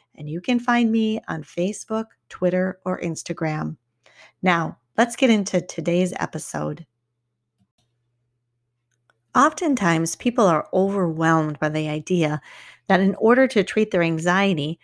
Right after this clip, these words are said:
they are going to have to add additional tasks to their plate. And although it might be true that they will not change their anxiety if they're passive, it's also true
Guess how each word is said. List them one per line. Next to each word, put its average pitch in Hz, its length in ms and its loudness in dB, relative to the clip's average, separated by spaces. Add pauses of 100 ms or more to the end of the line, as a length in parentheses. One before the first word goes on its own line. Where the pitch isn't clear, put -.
(280)
they 202 140 4
are 240 80 6
going 185 320 2
to 190 140 -2
have 175 260 -2
to - 240 -6
add 151 300 -2
additional 175 560 -4
tasks 151 400 -6
to - 160 -16
their 170 160 -2
plate. - 560 -6 (800)
And 220 120 4
although 247 360 4
it 254 100 2
might 214 220 4
be 175 120 2
true 208 640 2 (320)
that 190 180 0
they 175 160 4
will 165 280 2
not 160 220 0
change 285 420 0
their 175 140 2
anxiety 165 640 0
if - 140 -8
they're 143 120 -2
passive, 160 720 -2 (760)
it's 196 160 -4
also 320 360 2
true 165 460 -4